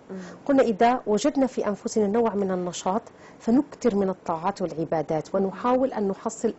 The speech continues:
Speaker 2: أعلى درجة من الذكر بأن نكون إن شاء الله من الذاكرين الله كثيرا والذاكرات كما عبر القرآن الكريم. طيب، في حالة الفتور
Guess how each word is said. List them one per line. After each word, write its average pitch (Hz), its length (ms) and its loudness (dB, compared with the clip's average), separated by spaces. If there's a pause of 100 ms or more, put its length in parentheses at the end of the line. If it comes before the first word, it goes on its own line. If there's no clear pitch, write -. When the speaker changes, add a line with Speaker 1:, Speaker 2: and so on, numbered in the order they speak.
Speaker 2:
أعلى 247 320 0
درجة 214 400 0
من 196 160 0
الذكر 254 420 0 (320)
بأن 214 200 6
نكون 208 300 2
إن 190 140 0
شاء 196 260 -2
الله 202 220 -2
من 185 180 0
الذاكرين 185 560 0
الله 196 320 0
كثيرا 269 520 2 (340)
والذاكرات 185 680 0
كما 185 240 -2
عبر 170 320 -4
القرآن 170 540 -4 (340)
الكريم. - 420 -2 (680)
طيب، 247 140 4
في - 300 -6
حالة 311 540 2
الفتور 202 600 0